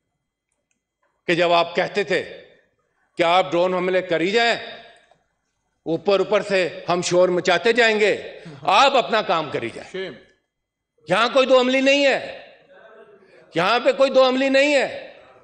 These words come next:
Speaker 1: यहां पर सीधी बात है कि आप अगर इन शराइत पर अमल करेंगे तो बातचीत हो सकती है,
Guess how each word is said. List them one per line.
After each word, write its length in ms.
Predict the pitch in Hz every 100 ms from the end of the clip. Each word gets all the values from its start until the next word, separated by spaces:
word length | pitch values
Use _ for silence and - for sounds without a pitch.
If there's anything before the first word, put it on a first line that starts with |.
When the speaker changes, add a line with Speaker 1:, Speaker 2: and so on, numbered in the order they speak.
| _ _ _ _ _ _ _ _ _ _ _ _ - - -
Speaker 1:
यहां 200 | 180 226
पर 140 | 240 269
सीधी 280 | 262 277 269
बात 260 | 233 208
है 80 | 156 - - - _ _ _ _ _ _ _ _ _ _ _ _ _ _ _
कि 60 | 170
आप 760 | 160 190 247 240 - - - -
अगर 360 | 196 196 240 165 - - - -
इन 140 | 226
शराइत 360 | - 202 202 208
पर 160 | 226
अमल 200 | 208 220 -
करेंगे 480 | 214 240 262 262 254 - - - - - - _ _
तो 60 | 190
बातचीत 520 | 131 190 202 202 196
हो 200 | 110 175
सकती 320 | 240 247 - 226
है, 460 | 226 226 - -